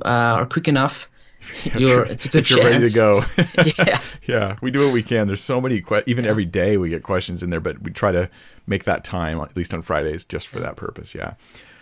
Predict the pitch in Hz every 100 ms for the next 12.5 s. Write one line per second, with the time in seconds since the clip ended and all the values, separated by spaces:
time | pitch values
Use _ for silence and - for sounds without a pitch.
0 | - 131 127 87 76 87 90 85 127 123
1 | 131 107 95 135 139 127 120 110 107 104
2 | 98 92 95 90 87 - _ _ _ 101
3 | 101 90 113 120 107 104 - 101 95 98
4 | 92 90 87 82 - 85 85 87 87 98
5 | 87 87 85 82 80 - 92 - - -
6 | - - - - - 113 143 147 120 110
7 | 101 - 98 135 151 139 139 143 131 135
8 | 127 - 101 - - _ _ - - _
9 | - 113 135 101 90 113 113 143 113 127
10 | 151 110 104 92 80 87 104 - - -
11 | _ _ _ 104 110 120 135 98 92 90
12 | 101 127 - -